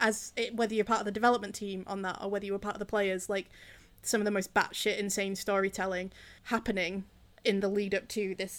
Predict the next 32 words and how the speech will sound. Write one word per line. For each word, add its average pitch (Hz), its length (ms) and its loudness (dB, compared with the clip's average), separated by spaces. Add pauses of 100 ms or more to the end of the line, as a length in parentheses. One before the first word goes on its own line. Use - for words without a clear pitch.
this 214 220 -6
massive, 208 1040 -2
massive 202 380 -8
event. 190 420 -8 (140)
So 247 140 -2
from 247 80 0
Sep-, 285 200 2 (140)
I 240 100 4
said, 226 240 2
from 214 140 -4
September 269 560 2 (380)
the 208 60 -10
twelfth, 202 300 0
twenty 190 300 -6
twelve, 180 320 -4
the 202 80 -6
final 185 580 0 (420)
one 190 140 0
point 185 200 -2
X, - 380 -6 (240)
whatever, 180 320 -6 (180)
version 185 500 -2 (420)
patch - 420 -6 (240)
was 196 100 -8
put - 180 -4
in. 175 220 -4 (360)
And 202 300 2
as 208 200 -4
you 208 80 0
were 196 80 0
walking 262 480 2
around - 480 -6